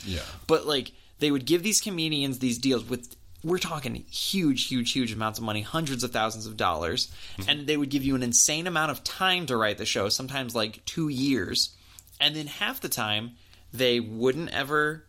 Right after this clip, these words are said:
Speaker 2: pick up that show. They would never make a pilot of that show. They would never greenlight that show. And
Speaker 1: Mm-hmm.
Speaker 2: so you're just being paid hundreds of thousands of dollars for a couple of years to not do anything. Sometimes these comedians were being given T V deals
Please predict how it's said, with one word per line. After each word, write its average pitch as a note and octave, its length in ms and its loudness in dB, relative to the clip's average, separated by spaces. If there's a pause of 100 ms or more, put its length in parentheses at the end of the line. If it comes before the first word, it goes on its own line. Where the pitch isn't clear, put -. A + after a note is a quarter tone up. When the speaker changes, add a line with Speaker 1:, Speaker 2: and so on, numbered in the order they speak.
(160)
Speaker 2:
pick C3 200 -2
up A2 140 -2
that F2+ 220 -2
show. G2 360 0 (240)
They G#2+ 100 -4
would A#2 180 0
never A#2+ 280 -2
make A#2 160 -2
a A2 60 -2
pilot A2 400 -2
of G#2+ 100 -4
that F2 140 0
show. A2 220 -2
They A2+ 100 0
would A2+ 180 -2
never A#2 260 -2
greenlight A#2+ 460 -2
that C#2 160 -2
show. - 340 -2 (300)
And - 100 -6
Speaker 1:
Mm-hmm. C#3 80 -4
Speaker 2:
so D3+ 100 0
you're D3+ 180 2
just D3+ 200 -2
being C3+ 180 -2
paid C3 240 -2
hundreds E3+ 420 -4
of C3+ 100 -8
thousands B2 380 0
of A2+ 100 -4
dollars A2+ 640 0
for A#2 100 -4
a A2 60 -2
couple A#2+ 220 0
of A2+ 60 0
years B2 500 0 (360)
to - 80 -6
not B2+ 180 0
do A#2+ 100 -2
anything. D#3+ 340 -2 (200)
Sometimes B3+ 480 2
these D#3+ 160 0
comedians C#3 480 0
were C#3+ 120 2
being C3 200 0
given B2+ 280 0
T C#3 160 0
V C3+ 160 2
deals C3 400 2